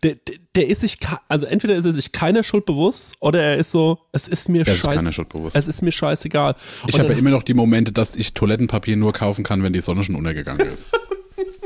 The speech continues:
Speaker 1: Weil die Leute sonst denken, bei dem wird einfach viel geschissen.
Speaker 2: Ja,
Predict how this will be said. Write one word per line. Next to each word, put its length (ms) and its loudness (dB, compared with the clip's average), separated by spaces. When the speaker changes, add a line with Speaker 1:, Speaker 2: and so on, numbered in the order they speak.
Speaker 1:
Weil 180 -4
die 60 -4
Leute 220 0
sonst 200 -4
denken, 180 0
bei 120 0
dem 180 -2
wird 100 -2
einfach 280 -2
viel 160 -2
geschissen. 440 -2
Speaker 2:
Ja, 120 -12